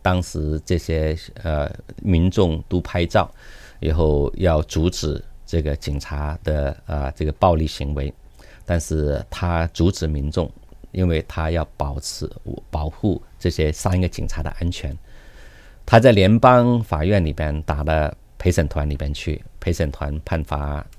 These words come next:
他们两个是有罪的。啊，尤其是，呃，这个 Alex Kuhn，他是压住脚，他是光做过警察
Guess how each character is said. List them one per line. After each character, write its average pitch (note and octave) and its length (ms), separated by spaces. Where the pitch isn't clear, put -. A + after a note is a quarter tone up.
他 - 140
们 D#2 160
两 C#2 240
个 C#2 280
是 - 360
有 C#2+ 220
罪 E2 260
的。 - 120
啊， D2 400
尤 F2 200
其 E2 220
是， D2+ 540
呃， D2+ 240
这 - 160
个 D#2 160
Alex F#2+ 320
Kuhn， F#2+ 380
他 - 160
是 E2 280
压 E2+ 140
住 G2+ 160
脚， - 240
他 F2+ 160
是 E2 360
光 G#2+ 260
做 G#2 140
过 F2+ 100
警 D2+ 180
察 D2+ 460